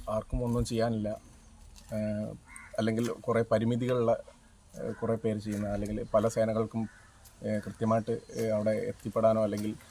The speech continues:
അതിലേക്ക് ഇറങ്ങി രക്ഷാപ്രവർത്തനത്തിലേക്ക് കൃത്യമായിട്ട് എത്തിച്ചേരാൻ പറ്റാത്തൊരു സമയത്താണ്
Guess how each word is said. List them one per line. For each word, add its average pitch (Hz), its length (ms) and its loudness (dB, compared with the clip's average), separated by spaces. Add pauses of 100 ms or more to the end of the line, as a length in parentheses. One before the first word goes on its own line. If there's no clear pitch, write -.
(220)
അതിലേക്ക് 107 340 0
ഇറങ്ങി 107 240 0
രക്ഷാപ്രവർത്തനത്തിലേക്ക് 110 1200 0
കൃത്യമായിട്ട് 113 400 2
എത്തിച്ചേരാൻ 107 540 0
പറ്റാത്തൊരു 107 540 -2
സമയത്താണ് 107 580 -2